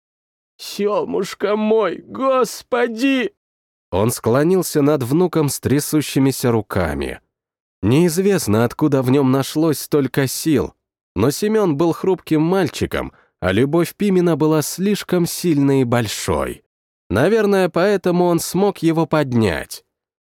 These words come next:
Навалил на себя и на ватных ногах понес в свою комнату. Пимен уже понимал, что Семен не выживет. Ему были слишком хорошо известны подобные симптомы отравления. Яд был смертельный.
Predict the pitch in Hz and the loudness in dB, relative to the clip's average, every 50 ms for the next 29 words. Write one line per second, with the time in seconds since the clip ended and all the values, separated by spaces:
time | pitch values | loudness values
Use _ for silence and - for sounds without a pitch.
0 | _ - 92 92 104 117 120 139 143 156 165 160 156 151 151 147 - - 147 143 | _ -4 -2 0 2 2 2 2 2 2 2 2 2 2 2 0 -2 -2 -2 -2
1 | 143 147 165 160 147 113 95 92 90 101 123 135 143 165 160 - 147 151 151 - | 0 0 0 2 2 2 2 2 2 2 0 0 0 0 -2 0 0 0 0 0
2 | - 104 120 135 147 147 170 180 165 151 - - 160 151 147 151 160 151 - - | 0 0 0 0 0 0 0 -2 -2 -2 -4 -2 0 2 2 4 2 2 0 -4
3 | - - - 139 135 131 127 120 - - 113 101 90 78 76 71 67 - - - | -8 -6 -2 0 2 2 2 0 0 0 0 0 0 0 -2 -4 -6 -8 -8 -10
4 | - - - _ _ _ _ _ _ _ _ _ _ _ _ - 220 208 196 185 | -10 -10 -14 _ _ _ _ _ _ _ _ _ _ _ _ -2 0 2 2 2
5 | 175 170 165 151 170 185 151 - 151 151 156 160 160 170 180 190 180 - - - | 2 2 0 0 0 -2 -2 0 0 2 2 2 2 2 2 2 0 0 -2 -4
6 | - - 143 - - 147 147 160 175 175 156 143 131 131 135 127 123 135 131 113 | -2 -4 -4 -2 0 0 2 2 2 2 2 2 2 2 2 2 0 0 0 0
7 | 95 92 80 69 69 64 - - - _ _ _ _ _ _ _ _ _ - 76 | 0 -2 -4 -4 -6 -8 -10 -12 -20 _ _ _ _ _ _ _ _ _ -8 -4
8 | 78 104 117 139 160 160 190 196 185 175 156 - - 190 208 190 - - 180 165 | 0 2 2 2 2 2 0 0 0 0 -2 -2 -4 -4 -4 -4 -4 -2 -2 -2
9 | 160 143 - 147 151 160 156 - - 180 175 160 156 135 139 151 170 185 165 123 | -2 -2 -2 -2 -2 -2 -4 -4 -2 -2 0 0 0 0 -2 -2 0 0 0 0
10 | - - 92 90 85 - 110 120 147 185 185 151 143 147 151 147 131 - - 135 | -2 -2 -2 -2 0 0 -2 0 0 0 0 2 2 2 2 2 0 0 0 -2
11 | 135 127 - 147 143 131 127 123 113 - 117 110 110 101 107 98 101 95 87 76 | -2 0 0 0 2 2 2 2 0 0 0 0 0 0 0 0 0 0 0 0
12 | 71 69 64 60 62 - _ _ _ _ _ _ _ - 110 127 165 156 127 110 | -2 -4 -8 -8 -10 -14 _ _ _ _ _ _ _ -4 0 0 2 0 0 0
13 | 113 135 127 - - 120 113 113 110 - - - 107 90 78 71 69 65 65 58 | 0 -2 -2 -2 0 0 0 0 0 -2 -4 -2 -2 -2 -2 -2 -4 -6 -6 -8
14 | 57 - | -10 -16